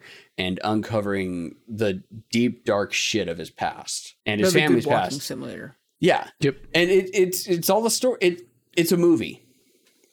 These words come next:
Speaker 1: Like, this actually
Speaker 2: Sure.
Speaker 1: could make a pretty good movie of, like, you know, the, the movies that you have where there's only, like, one or two main characters and literally that's it. And there's no scary shit or anything like that.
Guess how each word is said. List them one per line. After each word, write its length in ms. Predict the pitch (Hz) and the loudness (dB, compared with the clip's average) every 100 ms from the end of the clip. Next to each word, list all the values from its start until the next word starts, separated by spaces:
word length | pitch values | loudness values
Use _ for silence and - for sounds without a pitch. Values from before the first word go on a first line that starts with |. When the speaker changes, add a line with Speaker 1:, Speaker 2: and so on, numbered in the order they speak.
| _ 139 | _ 0
Speaker 1:
Like, 200 | 139 135 | 2 4
this 160 | 175 | 4
actually 260 | 190 180 185 | 4 4 2
Speaker 2:
Sure. 80 | 170 | 4
Speaker 1:
could 160 | 160 151 | 2 2
make 260 | 131 143 | 2 2
a 80 | 131 | 0
pretty 460 | 127 - 143 147 139 | -2 -4 0 2 2
good 340 | 131 120 113 | 2 2 2
movie 560 | 104 104 110 127 143 156 - - - - | 0 0 2 2 2 -2 -10 -20 -10 0
of, 480 | 120 113 107 104 - _ _ - | 4 4 2 -2 -12 _ _ -2
like, 220 | 127 117 | 0 2
you 80 | 135 | 2
know, 140 | 143 135 | 4 4
the, 260 | 135 135 - 151 | 2 0 -2 2
the 100 | 135 | 4
movies 340 | 151 160 151 | 6 6 4
that 80 | 156 | 2
you 100 | 139 | 2
have 240 | 139 139 131 | 2 2 2
where 120 | 117 | 2
there's 180 | 117 131 | 4 4
only, 180 | 135 | 4
like, 180 | 127 113 | 4 2
one 300 | 113 117 131 | 0 2 2
or 60 | 139 | 0
two 180 | 127 147 | 2 2
main 220 | 131 123 113 | 4 2 0
characters 440 | 123 131 135 107 | 0 0 0 -2
and 220 | 101 107 | -2 0
literally 380 | 127 139 143 123 | 0 2 2 2
that's 340 | 120 120 - 117 | 2 0 0 0
it. 220 | 127 - | 0 -2
And 100 | 104 | -4
there's 160 | 95 | 0
no 200 | 123 165 | 2 4
scary 420 | 165 - 156 151 135 | 4 2 2 2 0
shit 240 | - 139 | 0 2
or 60 | 123 | 2
anything 340 | 131 127 123 | 2 2 0
like 200 | 113 110 | 0 0
that. 280 | 117 117 131 | 0 0 0